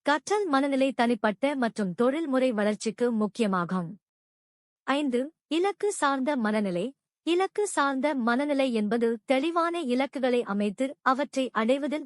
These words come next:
கவனம் செலுத்துவது. இந்த மனநிலை உள்ளவர்கள் தங்கள் இலக்குகளை அடைய திட்டமிட்டு,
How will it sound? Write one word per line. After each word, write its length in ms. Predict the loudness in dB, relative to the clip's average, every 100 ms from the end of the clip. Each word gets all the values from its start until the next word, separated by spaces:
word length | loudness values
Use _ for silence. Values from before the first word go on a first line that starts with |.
| -2
கவனம் 400 | 0 0 -2 -4
செலுத்துவது. 680 | -2 -4 -2 -4 -2 -6 -8 _ _ _ _ _ _ _ _
இந்த 340 | 4 6 6
மனநிலை 560 | 4 4 4 2 2 4
உள்ளவர்கள் 560 | 4 2 2 2 0 2
தங்கள் 340 | 2 2 2
இலக்குகளை 560 | 2 2 0 0 0 0
அடைய 320 | 2 2 2
திட்டமிட்டு, 640 | 0 0 -2 -2 -2 -4